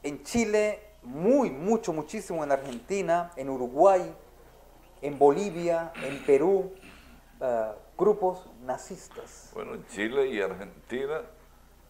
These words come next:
Speaker 2: es producto de las migraciones que
Speaker 1: Claro,
Speaker 2: hubo
Speaker 1: claro, claro, claro. En
Speaker 2: de
Speaker 1: Chile
Speaker 2: todos esos países europeos.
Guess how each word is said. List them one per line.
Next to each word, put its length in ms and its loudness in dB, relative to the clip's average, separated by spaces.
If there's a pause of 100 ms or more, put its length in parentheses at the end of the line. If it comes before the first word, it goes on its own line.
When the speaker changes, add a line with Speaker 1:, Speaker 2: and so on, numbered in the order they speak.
(260)
Speaker 2:
es 120 -8
producto 760 -2
de 60 0
las 140 -2
migraciones 840 -6
que 140 -10
Speaker 1:
Claro, 300 8
Speaker 2:
hubo 60 -2
Speaker 1:
claro, 320 0 (140)
claro, 240 -8
claro. 220 -8
En 160 -10
Speaker 2:
de 140 4
Speaker 1:
Chile 140 4
Speaker 2:
todos 280 10
esos 160 -2
países 320 2
europeos. 680 0